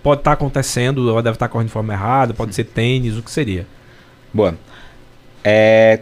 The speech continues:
Speaker 2: quando a gente começa a correr, começa a, a fazer as nossas atividades, você começa caminhando, daqui a pouco você vai ganhando um pouco mais de resistência e vai começando a correr.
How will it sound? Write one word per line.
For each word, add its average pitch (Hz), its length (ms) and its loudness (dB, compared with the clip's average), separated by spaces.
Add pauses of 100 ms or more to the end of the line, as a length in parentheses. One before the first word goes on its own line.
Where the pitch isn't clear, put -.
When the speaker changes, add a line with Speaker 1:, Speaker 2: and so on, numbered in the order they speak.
Speaker 2:
quando 160 160 2
a 190 40 4
gente 180 200 -4
começa 151 480 2
a 156 40 2
correr, 110 480 0
começa 117 420 -4 (420)
a, 95 640 -6 (180)
a - 80 -10
fazer 104 220 -2
as 104 60 0
nossas 101 160 -6
atividades, 98 580 0
você 98 80 -8
começa 101 260 -2
caminhando, 131 520 2
daqui 104 180 -4
a 107 60 0
pouco 107 260 -8
você - 100 -12
vai 104 120 -2
ganhando 104 180 -6
um - 20 -12
pouco 104 200 -6
mais 107 120 0
de 107 60 -2
resistência 110 400 -2
e - 20 -2
vai 113 80 2
começando 113 380 -2
a 113 60 -2
correr. 101 360 -2